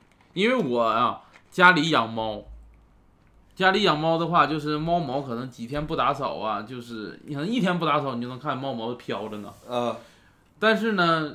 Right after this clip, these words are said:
Speaker 1: 人又比较懒，啊，我又比较懒，所以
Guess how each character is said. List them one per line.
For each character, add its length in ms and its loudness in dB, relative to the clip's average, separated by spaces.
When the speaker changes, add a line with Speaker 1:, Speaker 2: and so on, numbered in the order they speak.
Speaker 1:
人 260 -2
又 140 0
比 120 -4
较 180 0
懒， 280 0
啊， 100 -4
我 180 -2
又 100 2
比 120 -2
较 140 2
懒， 260 2
所 160 0
以 200 0